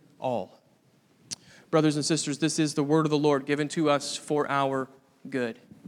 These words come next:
Let's pray now and ask God to bless the reading and the preaching of his word. Let's pray. Father, we do ask for your grace now that we would have ears of faith, Father, minds of understanding and hearts that are ready to believe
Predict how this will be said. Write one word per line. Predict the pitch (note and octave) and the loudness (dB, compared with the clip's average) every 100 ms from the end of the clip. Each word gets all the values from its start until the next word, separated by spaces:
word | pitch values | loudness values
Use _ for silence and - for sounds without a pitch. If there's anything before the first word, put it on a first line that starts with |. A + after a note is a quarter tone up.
| - - _ - - | -20 -20 _ -20 -10
Let's | C#3+ - | -4 -4
pray | - E3 D3+ C3 - | 2 4 4 0 -4
now | D3 C3+ | -2 0
and | C3+ | 2
ask | D3+ C#3 | 0 0
God | - D3 C#3+ | 2 2 2
to | D3 | -4
bless | D3 C#3+ - | 0 0 0
the | D3 | -2
reading | D3 C#3+ C#3 | 2 2 2
and | C3 | -2
the | |
preaching | B2 D#3 C#3 C#3 | -2 -2 -2 -4
of | C3 | -4
his | C#3 B2 | -4 -6
word. | B2+ A#2+ | -6 -6
Let's | A#2+ - | -8 -14
pray. | - A#2+ - - - - - - - _ | -10 -10 -12 -20 -20 -18 -18 -16 -20 _
Father, | - D#3+ D3+ | 2 4 4
we | D3 | 4
do | F3 D3+ | 4 8
ask | E3 E3 | 8 6
for | - D#3 | 0 2
your | D3+ | 2
grace | C#3+ D3+ E3+ E3 - | 4 4 6 2 0
now | D#3 D#3 E3+ D#3+ | 4 4 4 0
that | D3 | 2
we | D#3+ | 2
would | E3 D#3 B2+ - - | 2 0 -2 -20 -18
have | - D#3 D3 | -4 -4 -2
ears | F3+ F3+ F#3 | 0 4 4
of | F3+ - | 2 -2
faith, | - E3+ F3 - - - - - - _ - | 4 4 4 -2 -16 -18 -20 -20 -20 _ -2
Father, | D#3 D#3+ | 2 2
minds | D#3+ D3+ E3 F3+ F3 | 4 6 6 4 0
of | F3 D3+ | -2 0
understanding | E3+ E3+ E3 - F3 E3+ E3+ E3 | 0 2 0 0 0 0 2 0
and | C#3 | -2
hearts | - F3 F#3 - - - _ _ _ | 2 4 4 0 -2 -4 _ _ _
that | E3 | 0
are | D3+ | 0
ready | C3+ C#3 E3 E3+ F3 | 0 2 4 4 0
to | F3 | -2
believe | D3 C#3 C3+ D3+ E3 F3 E3+ | -2 -2 0 2 2 0 -4